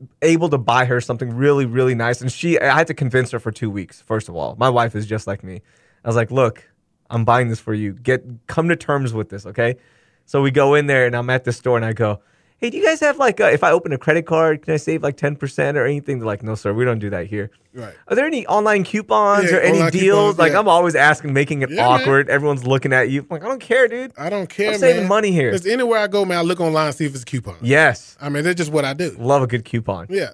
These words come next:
Speaker 1: Love
Speaker 2: So
Speaker 1: a
Speaker 2: if,
Speaker 1: good
Speaker 2: if you're out there listening, coupon.
Speaker 1: Yeah. I am gonna do a podcast one day talking about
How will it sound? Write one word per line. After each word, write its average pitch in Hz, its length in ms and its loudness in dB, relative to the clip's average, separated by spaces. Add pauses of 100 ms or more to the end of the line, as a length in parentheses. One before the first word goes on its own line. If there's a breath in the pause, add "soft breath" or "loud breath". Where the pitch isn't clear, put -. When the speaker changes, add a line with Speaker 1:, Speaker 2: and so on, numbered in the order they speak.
(160)
Speaker 1:
Love 147 180 2
Speaker 2:
So 175 60 2
Speaker 1:
a - 20 0
Speaker 2:
if, 175 60 -4
Speaker 1:
good 175 80 -2
Speaker 2:
if 170 80 -4
you're 202 120 0
out 247 120 -2
there 226 120 -2
listening, 190 380 -4 (460)
coupon. - 280 -10 (200)
Speaker 1:
Yeah. 120 340 0 (160)
I 165 160 6
am 226 80 2
gonna 208 140 4
do 180 100 4
a 165 60 0
podcast 143 480 2
one 160 100 0
day 156 140 2
talking 135 320 -2
about 127 300 2